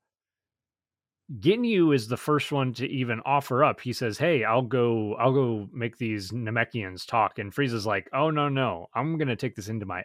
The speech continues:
own hands this time," which makes sense. But also,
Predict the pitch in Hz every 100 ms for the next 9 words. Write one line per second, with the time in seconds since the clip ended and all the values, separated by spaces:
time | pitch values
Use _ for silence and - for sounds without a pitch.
0 | - 117 120 107 82 87 85 85 90 90
1 | - 95 90 87 87 _ _ _ _ _
2 | _ _ 156 160 175 196 294 - - -
3 | 147 147 110 - - 110 120 - - 156
4 | 202 208 - 123 107 98 90